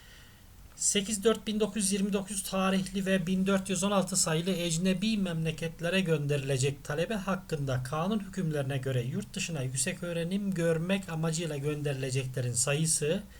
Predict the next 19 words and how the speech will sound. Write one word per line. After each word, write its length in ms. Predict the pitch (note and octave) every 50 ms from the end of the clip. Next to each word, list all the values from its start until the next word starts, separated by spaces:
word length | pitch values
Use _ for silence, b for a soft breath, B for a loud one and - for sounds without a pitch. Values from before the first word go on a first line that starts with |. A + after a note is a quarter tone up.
| B B B B -
eğitim 320 | D3+ D#3+ E3+ E3 - G#3+ G#3+
alanları, 540 | G#3+ G3+ F#3 E3+ D#3 C3+ B2+ B2 C#3+ F3 F#3+ - -
gönderileceklerden 880 | E3 D#3 D#3 D#3 E3+ E3 E3 E3+ E3 F3 E3 - - F3+ F3+ F3+ F#3
aranacak 440 | E3+ D3+ C#3 C3 A2+ A#2 A2+ G2+ -
nitelikler, 640 | D3 C3 - D#3 D3+ - - - E3+ F#3 F#3+ F#3+ B B B B B B B B B B - -
yurt 200 | G3 G#3+ G3 -
dışındaki 540 | F#3+ - F#3 E3+ C#3 C3+ - - D3 B2 D3
öğrenim 340 | D#3+ E3+ E3+ F3 F#3+ G3+ F#3+
çalışmaları 640 | - F3 D3+ C3+ - - - B2+ C3 D#3+ F#3 F#3
ve 120 | E3 C#3+ C3+
istihdamlarının 880 | C3+ - - - D#3+ D#3+ - F3+ E3+ E3 E3 E3 E3 D#3+ E3 F3+ F3
sağlanması 640 | E3 - F3 E3+ E3 E3+ E3+ E3+ E3+ E3+ D#3+ - G#3
ile 160 | G3+ F3+ D#3
ilgili 280 | C#3+ B2+ B2+ B2 A#2 B2
işleri 420 | C3+ - - - - E3+ C#3+ B2+
yürütmek 520 | B2+ D3+ F3 G3 F#3+ - F#3+ F#3 F#3 - -
ve 80 | G#3
koordinasyonu 640 | G3+ - F3 D#3+ C#3 C#3 C3+ C#3 B2+ - - D#3 D#3+
sağlamak. 600 | D#3+ - C3+ A#2+ A#2 A#2+ A2+ C3+ E3 - - -